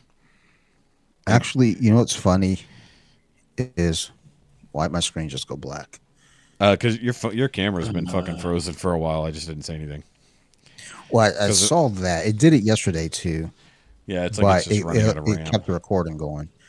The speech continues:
Speaker 2: Yeah.
Speaker 1: So I just said, "Okay, we'll keep going." Um,
Speaker 2: It's awkward.
Speaker 1: I know that guy's messaging about his episode not coming out yet, so I'll reply to him. Uh, the, the, someone sent me a movie to review, uh, for the podcast,
Speaker 2: Mm.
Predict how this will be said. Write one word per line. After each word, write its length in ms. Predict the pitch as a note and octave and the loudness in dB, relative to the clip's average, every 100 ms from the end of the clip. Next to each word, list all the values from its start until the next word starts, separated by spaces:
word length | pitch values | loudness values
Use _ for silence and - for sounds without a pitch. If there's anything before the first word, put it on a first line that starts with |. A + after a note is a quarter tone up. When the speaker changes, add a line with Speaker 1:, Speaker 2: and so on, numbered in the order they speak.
| _ - | _ -14
Speaker 2:
Yeah. 160 | D#2 - - | -14 -14 -10
Speaker 1:
So 160 | - | 0
I 80 | F2+ | 0
just 200 | F2 - | 0 -4
said, 140 | G2 C#3 | -2 -4
"Okay, 240 | - A2+ | 0 0
we'll 160 | A2 A#2 | 0 -4
keep 260 | - G2 | -4 -6
going." 300 | F2+ F2+ F2+ - _ - - - - | -6 -8 -10 -14 _ -20 -20 -12 0
Um, 600 | G2+ F#2+ F#2 F#2 F#2 F2+ _ _ _ _ | 4 4 4 2 0 -4 _ _ _ _
Speaker 2:
It's 180 | - - _ - | -20 -20 _ -12
awkward. 160 | - | -6
Speaker 1:
I 140 | E2 E2+ | -4 -4
know 160 | E2 | -4
that 180 | D#2+ E2 | -4 -4
guy's 280 | D#2+ D#2+ D#2+ | -4 -6 -6
messaging 460 | D#2 - F2 F2 | -8 -8 -8 -8
about 440 | E2 D#2+ D#2 D#2+ - - | -6 -4 -4 -6 -8 -8
his 200 | F2+ E2 | -6 -6
episode 840 | D#2+ - E2+ - _ - F2 D#2 - | -10 -12 -10 -10 _ -10 -8 -8 -10
not 240 | D#2 D2 | -10 -10
coming 260 | - E2+ D#2 | -12 -12 -8
out 180 | E2+ F2+ | -6 -4
yet, 220 | G#2 - - | -6 -6 -12
so 220 | - E2 | -10 -8
I'll 280 | D#2 C#2+ D#2+ | -6 -8 -10
reply 380 | D#2 - D#2+ | -10 -8 -6
to 80 | D2+ | -6
him. 180 | F2+ G2+ - - - - | -8 -10 -12 -20 -18 2
Uh, 180 | A2+ A#2 | 6 8
the, 180 | A2 A2+ | 8 4
the, 340 | A#2+ A#2 A2 - _ _ - G3+ | 6 6 6 0 _ _ -20 -12
someone 640 | - - C3+ B2+ A#2 G#2+ | -6 0 2 4 4 2
sent 260 | - A#2 G#2 | -2 -2 0
me 120 | G2+ | 0
a 40 | |
movie 280 | F#2 F#2+ F#2+ | 0 0 -2
to 60 | F2 | -2
review, 520 | F2 E2+ F2 F2 E2+ _ - - - - | -4 -2 -2 -2 -4 _ -20 -20 -10 -2
uh, 160 | E2 | -2
for 240 | - F#2+ D#2+ | -2 -6 -6
the 40 | |
podcast, 800 | - E2 E2+ - F2+ F2+ F2+ - | -4 -2 -2 -2 -2 -2 -4 -6
Speaker 2:
Mm. 220 | B2 C#3+ | -4 -6